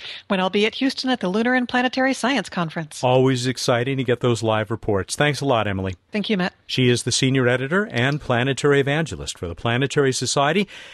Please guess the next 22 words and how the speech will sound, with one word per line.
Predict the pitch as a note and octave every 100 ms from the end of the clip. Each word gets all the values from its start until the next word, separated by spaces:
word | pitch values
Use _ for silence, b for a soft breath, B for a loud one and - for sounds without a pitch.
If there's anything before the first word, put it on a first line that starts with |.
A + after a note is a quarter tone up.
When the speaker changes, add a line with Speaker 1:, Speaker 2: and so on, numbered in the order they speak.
| B
Speaker 2:
and | C3+ C#3
a |
contributing | C#3 - B3+ F3+ A#2+
editor | G2+ E2 D#2+ D2+
to | - G2+
Sky | - A2 A2
and | A2+
Telescope | G#2+ F#2+ - A2 G2
magazine. | G2 F#2+ F#2 F#2 G#2
Up | C3+ -
next | C#3+ D#3 - - - -
is | B2+ C3 C#3+ - b b b b b
the | F#2+
C | - D3 D3+ E3+
E |
O | G#3+
of | D3
the | G2
Planetary | - G2 E2 - E2+ D2
Society, | - G2 G#2 D#2+ D2+
Bill | D2 C3 B2
Nye. | A#2+ D#2